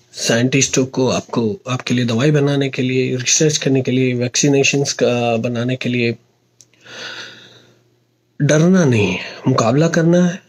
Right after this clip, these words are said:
अच्छे से करना है, उसकी speed घटानी है। और आप सोच रहे होंगे कि भाई इंडिया में तो सिर्फ पाँच सौ लोगों का है,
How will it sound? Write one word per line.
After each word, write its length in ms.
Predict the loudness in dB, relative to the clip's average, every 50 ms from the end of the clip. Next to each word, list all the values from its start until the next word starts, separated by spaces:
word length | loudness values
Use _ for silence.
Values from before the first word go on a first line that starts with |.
| _ _ _ _ -4
अच्छे 260 | -2 0 0 2 2
से 140 | 2 0 -2
करना 320 | -4 -6 -8 -10 -10 -12
है, 140 | -12 -12 -14 -18 _ _ _ _ _ -4
उसकी 240 | -2 0 2 0
speed 340 | 0 0 2 2 2 4 4
घटानी 560 | 2 0 -2 0 0 0 0 0 -2 -4 -6
है। 80 | -8 -10 -14 _ -20 _ _ _ _ _ _ _ _ _ _ _ _ _ -6 -2 0
और 460 | 2 2 2 2 2 2 0 0 -2 -6 _ _ _ _ _ _ _ _ _ _ -2
आप 120 | 0 0
सोच 320 | 2 0 0 2 2 2
रहे 140 | 2 4 4
होंगे 300 | 4 4 4 2 2 2
कि 160 | 2 0 0
भाई 200 | 2 2 2 2
इंडिया 260 | 2 2 2 2 0 0
में 80 | 0
तो 80 | -2 -2
सिर्फ 220 | -2 -2 -4 -4
पाँच 300 | -2 -2 0 2 2 2
सौ 100 | 2 2
लोगों 300 | 2 2 2 0 0 -2
का 160 | -2 -4 -4
है, 480 | -2 -2 -2 -2 -2 -2 -2 -4 -4 -6